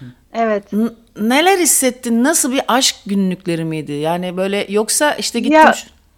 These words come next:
Speaker 1: yok, kısa kısa not halindeydi. Takvime işte bugün şöyle oldu, bugün beni aramadı, bugün gelmedi f-, gibi. Ama ben yani, e, bir yerde onu anladım. Belki dedim hani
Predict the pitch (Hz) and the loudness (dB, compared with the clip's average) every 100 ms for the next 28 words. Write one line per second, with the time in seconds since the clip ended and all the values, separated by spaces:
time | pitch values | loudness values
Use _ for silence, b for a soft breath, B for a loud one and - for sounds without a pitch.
0 | _ _ _ _ _ _ _ _ _ - | _ _ _ _ _ _ _ _ _ -10
1 | 285 349 349 359 415 370 - 285 277 320 | 0 2 4 4 4 4 4 4 6 4
2 | 285 254 226 220 226 226 254 254 254 262 | 6 6 6 2 -2 -2 -2 -2 -2 -10
3 | 254 247 - 254 220 254 233 262 254 262 | -10 -10 -10 -10 -8 -8 -4 -4 -2 0
4 | 247 226 196 190 226 233 208 254 240 240 | 2 4 4 2 -2 -2 -2 -2 0 2
5 | 247 208 220 214 151 156 190 220 208 233 | 4 4 4 2 0 -2 -4 -6 -6 -8
6 | 220 220 214 220 208 175 185 - - 196 | -2 2 4 4 2 -2 -4 -6 -10 -6
7 | 196 302 - _ b b b b b 240 | -2 -2 -2 _ b b b b b 4
8 | 311 320 294 294 262 262 262 277 - 240 | 6 6 4 0 0 0 0 -4 -6 -8
9 | 254 254 254 - _ _ - _ _ _ | -6 -8 -10 -16 _ _ -20 _ _ _
10 | 302 403 403 330 262 302 269 254 277 285 | -2 4 4 4 2 4 2 2 0 -4
11 | 285 294 233 285 330 339 320 311 302 285 | -4 -6 0 2 2 0 -8 -6 -6 -6
12 | 285 285 294 | -6 -4 -6